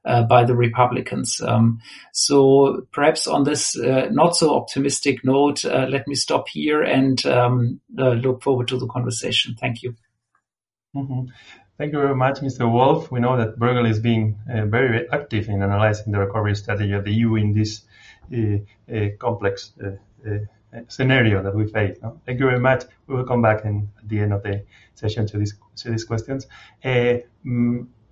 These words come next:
Speaker 2: let's continue, and, and we move now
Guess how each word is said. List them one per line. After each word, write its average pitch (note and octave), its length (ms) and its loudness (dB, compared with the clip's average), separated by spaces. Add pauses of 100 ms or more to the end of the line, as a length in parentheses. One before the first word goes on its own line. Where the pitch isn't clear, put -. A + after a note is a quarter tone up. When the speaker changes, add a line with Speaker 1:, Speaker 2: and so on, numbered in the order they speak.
Speaker 2:
let's A#3+ 140 -6
continue, G#2 760 0
and, A2+ 340 -2 (300)
and B2+ 540 -8 (600)
we E3 120 -2
move E3 480 2
now D3 400 0